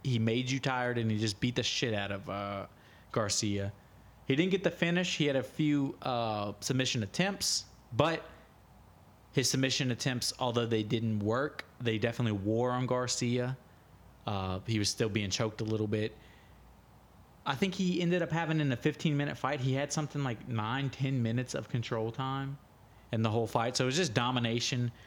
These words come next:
from start to finish. He moves to eight and oh, uh, two and oh in the U F C. I don't think he's ready for a ranked opponent yet, but I think Nakamura is definitely on his way to that path. He's definitely a prospect to look out for. A name I like,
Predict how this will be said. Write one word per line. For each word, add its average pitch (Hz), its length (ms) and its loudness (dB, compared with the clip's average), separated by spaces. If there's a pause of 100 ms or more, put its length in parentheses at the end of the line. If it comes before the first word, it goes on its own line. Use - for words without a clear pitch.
(140)
from 202 180 2
start 170 280 2
to 156 80 0
finish. 147 500 2
He 151 80 2
moves 180 240 4
to 165 160 0
eight 151 200 0
and 147 100 2
oh, 135 360 2 (460)
uh, 117 180 0
two 220 260 2
and 196 100 4
oh 175 80 4
in 165 60 4
the 156 80 4
U 156 160 8
F 139 100 4
C. 135 440 2 (920)
I 151 80 0
don't 196 140 2
think 214 120 2
he's 185 140 2
ready 196 220 4
for 196 120 4
a 156 40 4
ranked 160 260 2
opponent 170 340 2
yet, 160 280 0
but 139 100 4
I 131 60 -2
think 185 160 2
Nakamura 151 440 2
is 120 80 0
definitely 135 400 2
on 127 140 2
his 117 140 0
way 117 240 2
to 120 120 -4
that 117 180 0
path. 107 440 -2 (320)
He's 113 140 2
definitely 131 240 2
a 117 40 -8
prospect 127 480 -2
to 123 60 -2
look 113 180 -2
out 113 160 0
for. 123 380 -2 (640)
A 147 100 2
name 196 380 2
I 151 220 0
like, 185 400 0